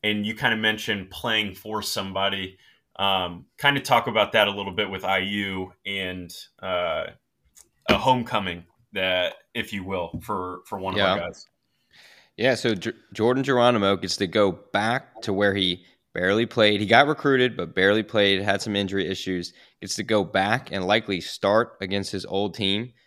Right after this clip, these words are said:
Speaker 2: So you know he's gonna be fired up. I mean, we see it when guys who don't get recruited by Maryland come to our gym.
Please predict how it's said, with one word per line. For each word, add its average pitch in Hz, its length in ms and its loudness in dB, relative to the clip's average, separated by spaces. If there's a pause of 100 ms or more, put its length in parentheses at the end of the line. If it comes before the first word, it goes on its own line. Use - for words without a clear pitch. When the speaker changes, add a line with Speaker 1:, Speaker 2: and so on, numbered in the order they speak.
(240)
Speaker 2:
So - 140 -8
you 101 80 0
know 117 140 2
he's 110 100 0
gonna 107 100 -2
be 95 100 -4
fired 98 420 0
up. 95 180 2
I 98 100 -2
mean, 95 200 -4
we 147 160 2
see 135 240 2
it 101 100 2
when 98 200 -4
guys 107 360 0
who 104 80 -2
don't 101 340 -2
get - 180 -4
recruited 98 340 -4
by 92 100 2
Maryland 95 460 0
come 107 220 -2
to 101 60 2
our 101 160 2
gym. 107 320 -4